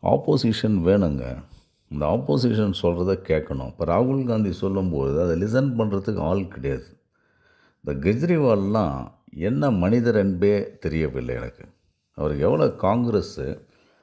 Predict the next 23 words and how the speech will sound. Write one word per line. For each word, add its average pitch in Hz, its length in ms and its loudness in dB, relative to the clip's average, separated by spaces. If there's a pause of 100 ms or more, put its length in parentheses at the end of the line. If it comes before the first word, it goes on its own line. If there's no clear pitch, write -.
(260)
எவ்வளோ 95 240 0
தூரம் 123 240 2
அவருக்கு 90 360 0
லீகல் 107 420 0
மேட்டர்லாம் 92 460 -2
சப்போர்ட் 92 440 -4
பண்ணியிருக்குது. 67 640 -4
இந்த 85 140 0
மாதிரி 90 260 0
நேரத்துல 90 680 0 (600)
அவர் 82 200 -2
எவ்வளோ 113 300 2
இறங்கி 110 360 2
வந்து 101 260 0
வேலை 87 280 2
பார்த்து - 680 -6 (140)
காங்கிரஸோட 98 540 -2
ஒரு 73 280 0
அலையன்ஸில் 87 340 -2
இருந்திருக்கணும். 71 680 -4 (840)
எல்லாமே 80 340 4
போயிடுது 101 440 0
இப்போ. - 320 -12